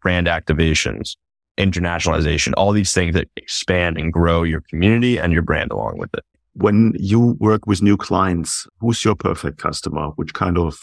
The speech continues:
Speaker 2: vertical industry are you working the most?
Speaker 1: We've had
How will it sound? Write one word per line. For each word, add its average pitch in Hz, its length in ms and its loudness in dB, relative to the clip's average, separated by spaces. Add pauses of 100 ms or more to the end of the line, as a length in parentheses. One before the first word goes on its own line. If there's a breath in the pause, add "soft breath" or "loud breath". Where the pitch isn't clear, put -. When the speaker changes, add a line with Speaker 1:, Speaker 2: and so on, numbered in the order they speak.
(360)
Speaker 2:
vertical 85 720 2
industry 82 840 0
are 80 160 -2
you 78 120 -6
working 80 360 -4
the 76 100 -6
most? 73 300 -6
Speaker 1:
We've 90 260 2
had 101 480 0